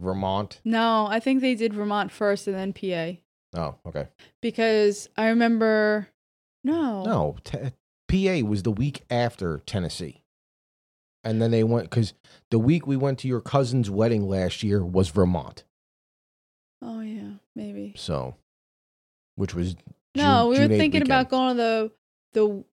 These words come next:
Speaker 2: the tac event in P A and then driving out to the wedding, like, staying
Speaker 1: Right.
Speaker 2: for a full
Speaker 1: Mm-hmm.
Speaker 2: week. That was our plan, so.
Speaker 1: Yeah, that was the idea.
Speaker 2: I don't know.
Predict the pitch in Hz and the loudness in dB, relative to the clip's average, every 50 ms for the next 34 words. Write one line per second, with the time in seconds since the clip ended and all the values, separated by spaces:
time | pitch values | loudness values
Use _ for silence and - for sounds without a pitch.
0 | _ _ _ _ _ _ - 202 202 196 190 190 190 185 190 185 - - 226 220 | _ _ _ _ _ _ -2 0 0 0 0 -2 -2 -4 -4 -6 -6 -4 -2 -2
1 | 226 226 262 254 240 226 226 240 226 240 233 233 220 208 208 202 208 196 196 202 | -2 0 0 -2 0 0 -2 -2 -2 0 0 2 2 2 2 0 0 0 -2 -2
2 | 208 208 208 214 196 226 214 214 214 214 214 208 202 196 196 - - 202 202 196 | -2 -2 -2 -2 0 0 2 2 2 2 0 -2 -2 -2 -4 -4 -4 -4 -2 0
3 | 190 196 190 160 139 131 175 175 180 196 - - 196 202 180 78 - - - 98 | -2 -2 -2 -4 -6 -8 -8 -10 -10 -10 -4 0 2 2 2 2 0 -2 -6 -6
4 | - - - 196 196 - - 104 107 113 117 - _ _ _ _ _ _ _ _ | -4 -4 -6 -4 -4 -2 -2 -4 -4 -6 -8 -12 _ _ _ _ _ _ _ _
5 | _ - 214 180 202 214 196 214 190 185 - 220 208 190 156 117 156 175 - - | _ -2 0 2 2 2 2 0 -2 -2 -4 -4 -4 -4 -4 -6 -8 -10 -6 -4
6 | 185 175 175 175 180 180 175 _ _ _ _ - 82 78 71 69 76 78 87 92 | -4 -4 -4 -4 -6 -10 -12 _ _ _ _ -6 -4 -4 -2 -2 -2 -2 -4 -2
7 | 92 85 80 78 76 82 82 78 - - - - - - - _ _ _ _ _ | -2 -2 -2 0 -2 -2 -4 -4 -6 -10 -18 -20 -20 -20 -20 _ _ _ _ _
8 | _ _ _ _ _ _ _ _ _ _ _ _ - 208 170 160 - - | _ _ _ _ _ _ _ _ _ _ _ _ -12 -10 -10 -8 -10 -10